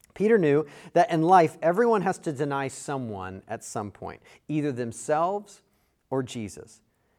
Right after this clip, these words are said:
And Peter was utterly determined it wouldn't happen to him. He was not going to deny Jesus. And yet,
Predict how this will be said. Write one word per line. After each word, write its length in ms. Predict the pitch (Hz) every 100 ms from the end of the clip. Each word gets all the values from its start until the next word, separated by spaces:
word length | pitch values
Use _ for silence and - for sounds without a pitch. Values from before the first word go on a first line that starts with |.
| _ _ _ -
And 140 | 107
Peter 240 | - 175 147
was 180 | 120 - _ _ _
utterly 400 | 254 311 226 151
determined 760 | 127 117 123 90 85 85 87 - _ _ _ _
it 160 | 147 139
wouldn't 360 | 135 131 123
happen 360 | - 82 - 92
to 80 | 90
him. 360 | 85 87 - _ _
He 140 | - 135
was 340 | 123 143 117
not 340 | 135 135 - -
going 300 | 104 87 -
to 120 | 101
deny 480 | 98 92 87 90 -
Jesus. 580 | - 113 98 - - _ _ _ _ _ _ _ _ _
And 300 | 170 208 214
yet, 540 | 247 185 - - _